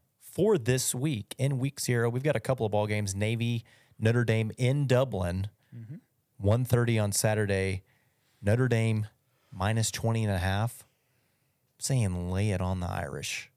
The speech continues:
Speaker 1: They're gonna win by three plus tutties.
Speaker 2: You know, they've actually struggled with Navy as of late.
Speaker 1: They're not struggling in the home, in the land of the Irish.
Speaker 2: That's, that's fair. I, again, I would,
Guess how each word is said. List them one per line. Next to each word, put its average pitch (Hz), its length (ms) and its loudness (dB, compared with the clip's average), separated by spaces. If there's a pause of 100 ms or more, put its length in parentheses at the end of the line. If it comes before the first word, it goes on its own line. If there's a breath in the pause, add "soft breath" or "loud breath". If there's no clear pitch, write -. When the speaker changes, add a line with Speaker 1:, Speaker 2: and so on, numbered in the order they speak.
(360)
Speaker 1:
They're - 120 -10
gonna 123 140 -2
win 95 160 -4
by 82 140 -2
three - 240 -10
plus - 260 -6
tutties. - 460 -6 (1300)
Speaker 2:
You 147 120 0
know, 139 60 2
they've 180 180 2
actually 403 280 -2
struggled 110 540 -6
with - 180 -10
Navy 95 420 -6 (160)
as 113 220 0
of 98 100 -2
late. 95 300 -6 (500)
Speaker 1:
They're 113 140 2
not 127 240 0
struggling 110 760 -2
in 101 120 -4
the 98 100 -2
home, 101 540 -2 (520)
in 98 100 -4
the 95 80 0
land 95 360 -2
of 82 80 -8
the 87 140 -2
Irish. 85 220 -2
Speaker 2:
That's, 160 380 0
that's 123 260 -4
fair. 196 320 -4 (220)
I, 117 340 -4
again, 123 400 -2
I 107 220 -2
would, 117 300 -4